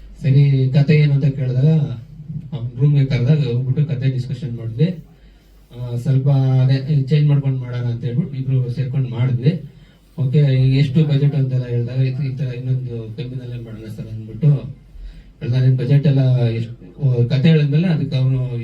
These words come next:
ಫಸ್ಟ್ ಸಿನಿಮಾದಲ್ಲಿ ಎಷ್ಟು ಈಸಿಯಾಗಿ ಮಾಡಿದೆ ಸರ್, ಅಷ್ಟು ತುಂಬಾ ಖುಷಿ ಆಯ್ತು. ಯಾವುದೇ ತರ ಒಂದು ಟೆಕ್ನಿಷಿಯನ್‌ಗಾಗಲಿ, ಆರ್ಟಿಸ್ಟ್‌ಗಾಗಲಿ ಒಂದು ಯಾರು ಕೂಡ ಈ ಒಂದ್,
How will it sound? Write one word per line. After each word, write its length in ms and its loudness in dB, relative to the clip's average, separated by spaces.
ಫಸ್ಟ್ 200 0
ಸಿನಿಮಾದಲ್ಲಿ 520 2
ಎಷ್ಟು 240 0
ಈಸಿಯಾಗಿ 320 4
ಮಾಡಿದೆ 280 0
ಸರ್, 100 0
ಅಷ್ಟು 600 -4
ತುಂಬಾ 260 -2
ಖುಷಿ 260 -6
ಆಯ್ತು. 440 -4
ಯಾವುದೇ 360 2
ತರ 100 -2
ಒಂದು 280 -4
ಟೆಕ್ನಿಷಿಯನ್‌ಗಾಗಲಿ, 1040 0
ಆರ್ಟಿಸ್ಟ್‌ಗಾಗಲಿ 640 -4
ಒಂದು 800 -2
ಯಾರು 360 2
ಕೂಡ 160 4
ಈ 140 0
ಒಂದ್, 360 -2